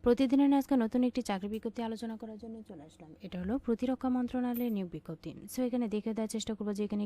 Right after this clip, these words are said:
কী কী পোস্ট হয়েছে, কতটা পোস্ট হয়েছে এবং কোন কোন পোস্টের জন্য কী কী শিক্ষাগত যোগ্যতা। আবেদন কবে শুরু হবে এবং কবে শেষ হবে, এ সম্পর্কে ভিডিওতে আমি বিস্তারিত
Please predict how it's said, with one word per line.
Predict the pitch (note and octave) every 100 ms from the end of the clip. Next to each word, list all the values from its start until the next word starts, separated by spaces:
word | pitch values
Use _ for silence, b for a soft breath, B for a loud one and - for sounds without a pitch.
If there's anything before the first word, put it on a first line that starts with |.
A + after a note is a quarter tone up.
| A3
কী | A3
কী | -
পোস্ট | B3 A#3+
হয়েছে, | A#3 A#3+ A#3 -
কতটা | F#3 A3 A3
পোস্ট | A3+ A3 A3+
হয়েছে | G#3+ A3+
এবং | A3 G#3+
কোন | A#3 A#3+
কোন | C#4+ C4+ A3
পোস্টের | G3 - F#3
জন্য | F#3+ F#3+ F#3
কী | - A#3+
কী | A#3+
শিক্ষাগত | - - F3+ D#3+ E3+ D#3+
যোগ্যতা। | E3 E3 D#3 - B B B B B B B B B B B A#3
আবেদন | A#3 C4 C#4 C4+ A3
কবে | G#3+ B3+
শুরু | F#3 E3+
হবে | E3+ E3+ E3 G#3
এবং | A3 B3+ G3
কবে | G3+ A3
শেষ | F#3 -
হবে, | D#3+ D3 - - _ -
এ | G#3+
সম্পর্কে | C4+ C4+ C#4 C4 C#4 B3
ভিডিওতে | F3+ F3+ F3
আমি | E3+ F#3+
বিস্তারিত | - C4 B3+